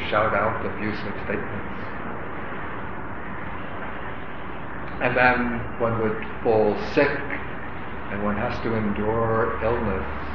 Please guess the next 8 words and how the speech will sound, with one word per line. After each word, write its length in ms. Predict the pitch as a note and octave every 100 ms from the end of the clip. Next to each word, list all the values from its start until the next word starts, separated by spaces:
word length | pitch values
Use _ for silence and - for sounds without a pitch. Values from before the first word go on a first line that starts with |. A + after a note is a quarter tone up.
| - - - - - - - - - -
painful 600 | - C#3+ C#3+ C#3 - A#2+ A2 -
bodily 420 | A2+ C3 B2 G#2+ G2
feelings 480 | G#2 G2 F#2+ F#2 F#2 - - - - - - - - -
that 80 | G#2
are 240 | G2 F#2+ F#2+
racking, 680 | G#2+ A#2 A#2+ B2+ A2 G#2+ G#2 -
sharp, 320 | A2 A2+ A2 - -
piercing, 520 | A#2+ A2+ - A2 A2